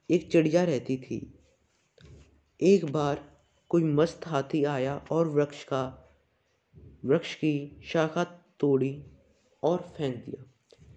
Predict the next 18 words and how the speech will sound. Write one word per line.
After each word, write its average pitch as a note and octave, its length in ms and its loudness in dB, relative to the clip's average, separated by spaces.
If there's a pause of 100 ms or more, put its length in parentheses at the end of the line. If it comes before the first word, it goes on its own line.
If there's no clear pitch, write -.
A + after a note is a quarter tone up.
(140)
इससे E3 300 4
चिड़िया E3 400 4
के F#3 120 2
बच्चे D3+ 360 -2
पृथ्वी D#3 440 0
पर F3 280 0
गिरकर C#3 460 4 (400)
मर D#3+ 180 6
गए। B2+ 280 0 (1300)
संत G#3 500 2 (840)
नाश D3 460 -2 (280)
से B2+ 320 -4 (260)
दुखित C#3+ 520 0 (440)
उस - 260 0
चिड़िया C#3 440 4 (1000)
को C#3 120 6
काष्ठकूट D#3 720 0
पक्षी D3+ 540 -2